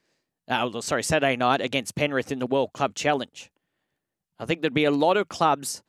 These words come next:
looking, uh, to get Jack Welsby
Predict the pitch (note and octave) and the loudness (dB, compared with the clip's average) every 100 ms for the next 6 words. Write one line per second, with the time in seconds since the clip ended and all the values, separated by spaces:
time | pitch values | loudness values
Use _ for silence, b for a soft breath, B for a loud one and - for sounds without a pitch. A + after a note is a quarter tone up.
0 | _ _ - D#3+ F3 C3+ A#2+ F#3 - _ | _ _ -4 -2 0 -4 -4 -12 -18 _
1 | _ _ - C3 C3 G#2+ C#3 B2 C#3+ - | _ _ -4 -2 -2 -2 -4 0 -2 -4
2 | _ _ D3+ B2+ C#3 C3+ C3+ - B2 | _ _ -2 -2 0 2 0 -2 -6